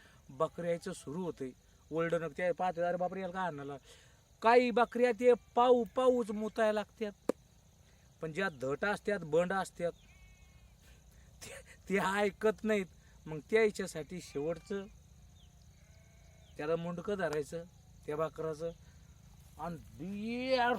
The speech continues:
रपकन खाली आपटायचं आणि बॅ करायचं जोरानं. आपणच तोंडानं करायचं. लगेच बकऱ्या कान टाव करून पाहणार, "अरे बापरे, धरलं, आपटलंच, बॅ." बकऱ्या पळ,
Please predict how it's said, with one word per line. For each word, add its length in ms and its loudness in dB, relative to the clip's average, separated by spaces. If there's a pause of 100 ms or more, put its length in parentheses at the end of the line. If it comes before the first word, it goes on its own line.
(120)
रपकन 560 2
खाली 260 -8
आपटायचं 460 -6
आणि 100 -8
बॅ 840 6
करायचं 280 -8
जोरानं. 520 -6 (580)
आपणच 480 -8
तोंडानं 300 -8
करायचं. 540 -14
लगेच 260 -6
बकऱ्या 340 -6
कान 240 -6
टाव 160 -6
करून 260 -10
पाहणार, 360 -8
"अरे 180 -6
बापरे, 600 -10 (920)
धरलं, 460 0 (1080)
आपटलंच, 960 0
बॅ." 960 -2 (1400)
बकऱ्या 420 -6 (720)
पळ, 160 -10